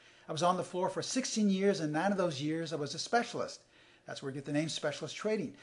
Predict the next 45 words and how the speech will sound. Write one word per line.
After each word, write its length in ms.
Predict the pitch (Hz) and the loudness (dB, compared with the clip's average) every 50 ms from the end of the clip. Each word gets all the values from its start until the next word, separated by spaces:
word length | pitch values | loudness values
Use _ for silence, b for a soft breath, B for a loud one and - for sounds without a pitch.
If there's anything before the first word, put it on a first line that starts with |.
| B B B | B B B
If 120 | 160 127 | -6 -4
you're 100 | 156 170 | 0 4
not 180 | 180 202 214 214 | 4 4 4 4
familiar 280 | - 202 202 226 214 185 | 4 4 4 6 6 4
with 100 | 147 143 | 4 2
what 140 | 180 180 | 2 2
a 40 | 165 | 2
specialist 540 | - - - 185 180 175 - 170 156 - - | 0 0 -2 -2 -2 -2 0 -2 -2 2 4
is, 380 | 208 214 208 190 185 - - - B B B B B B B | 6 6 6 6 4 0 -6 -10 B B B B B B B
if 120 | B 151 - | B -2 2
you 80 | 190 | 4
ever 100 | 196 196 | 4 6
want 140 | 185 180 175 | 6 4 2
to 80 | 165 131 | 2 2
Google 260 | 147 190 196 196 180 | 2 4 4 4 4
those 400 | 165 170 175 170 147 - - - | 6 4 4 4 2 -2 -4 -4
old 220 | - 175 185 180 185 | -4 -4 -4 -4 -4
pictures 340 | - 190 190 - 185 170 | -4 -6 -6 -6 -6 -4
of 120 | 147 156 143 | -4 -4 -6
the 40 | 147 | -6
trading 380 | - - 180 185 190 196 190 | -6 -2 0 2 2 2 2
floors, 540 | 160 - - 160 160 165 170 170 160 - - B B B B B B | 0 0 0 2 4 4 4 4 2 -2 -6 B B B B B B
you 40 | B | B
see 140 | 139 - 180 | -6 -4 -2
those 160 | 160 165 147 | 0 0 0
people 340 | - - 165 160 135 165 156 | -2 -2 -6 -2 0 0 0
yelling 360 | 147 143 160 165 175 180 175 | 2 2 2 2 2 0 -2
and 80 | 156 139 | -2 -2
screaming 480 | - - - 175 170 180 175 175 170 | -4 -4 -2 -2 -2 -2 -2 -2 0
and 100 | 170 147 | 0 0
making 240 | 143 151 143 - 156 | 0 -2 -2 -2 -2
those 180 | 151 147 143 127 | -2 -2 -2 -2
weird 300 | 135 143 160 170 170 156 | -2 -2 0 0 0 0
hand 320 | 123 131 156 185 185 180 | -2 -2 -2 -2 -2 -4
signals. 520 | - - 170 156 139 147 151 156 151 - - B B B B B B B | -4 -2 -2 -2 -2 -2 -4 -4 -4 -8 -10 B B B B B B B
Well, 320 | 170 165 160 165 165 - B B B B - | 2 4 4 2 2 -2 B B B B -2
those 200 | 175 165 160 - | 0 0 0 -2
traders 380 | - - 208 214 240 254 240 | -2 2 4 4 4 4 2
behind 320 | - 208 170 175 196 202 180 | 0 0 0 0 2 2 2
those 180 | 170 151 139 | 2 0 0
large 320 | 151 160 170 185 180 135 135 | 2 2 2 2 0 -2 -2
wooden 300 | 143 160 175 160 160 143 | -2 -2 -2 -2 -2 -4
podiums 480 | 131 156 185 185 180 165 156 143 - | -4 -2 -2 -2 0 -2 -2 -4 -6
were 80 | 139 135 | -8 -8
specialists. 640 | - - - - 202 196 - - 120 - - - | -8 -2 4 4 4 4 4 -2 -6 -8 -8 -10